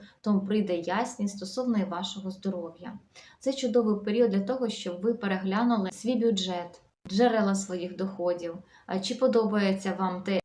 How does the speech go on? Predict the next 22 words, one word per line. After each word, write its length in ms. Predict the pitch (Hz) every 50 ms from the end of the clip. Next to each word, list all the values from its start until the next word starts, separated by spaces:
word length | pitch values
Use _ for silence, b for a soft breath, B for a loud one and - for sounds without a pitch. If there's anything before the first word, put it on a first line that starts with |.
| _ -
що 220 | - - 226 208
ви 100 | 190 185
робите, 360 | 180 196 196 196 185 185 180
чим 220 | 175 - - 196 185
ви 80 | 175
займаєтеся 800 | 175 - 185 180 175 175 185 202 208 196 196 190 175 - - 175
і 80 | 170 -
чи 120 | - -
приносить 500 | - 185 180 185 190 214 214 214 190 -
це 100 | - 170
вам 200 | 170 190 196 196
задоволення. 800 | 190 190 175 196 180 170 175 170 165 160 165 165 165 170 - 185 - _
Також 300 | - 277 285 269 233 214
це 120 | - 202
може 300 | 190 196 208 220 208 202
бути 380 | 185 - 196 214 220 214 - 190
і 260 | 190 - - 196 196 196
важливий 600 | 202 240 - 170 190 214 240 214 202 214 202 -
виступ, 640 | 196 185 - 202 220 226 196 190 - - 156 151 - - B B B B B
прояв 340 | B 208 220 220 214 202 185
ваших 380 | 185 196 196 - 202 196 196 -
талантів. 640 | - 196 196 196 190 185 180 175 175 - - 165